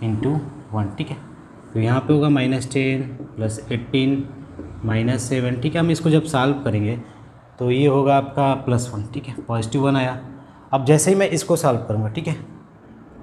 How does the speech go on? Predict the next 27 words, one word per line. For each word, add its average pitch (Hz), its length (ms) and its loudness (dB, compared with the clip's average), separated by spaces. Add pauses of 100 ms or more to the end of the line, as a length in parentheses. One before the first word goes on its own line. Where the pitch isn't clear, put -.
(140)
तो 135 180 -6
आप - 200 4
इसको, 175 300 4
आप 170 200 4
भी 175 100 6
इसको 185 220 4
रो 185 120 8
के 185 100 2
लग 175 140 4
expand 160 340 2
कर 151 120 2
दो, 139 120 0
ठीक 147 160 -2
है, 156 80 0
टेन, 156 280 4 (960)
तो 127 80 0
फ़ोर्टी 143 380 4
नाइन, 156 400 4 (1400)
फ़िफ़्टी 117 340 0
फ़ोर, 110 220 -2
ठीक 151 200 -4
है, 151 60 0 (640)
फिर 139 400 4
minus 147 380 4
thirty 147 180 0
हो 160 80 2
जाएगा, 147 260 0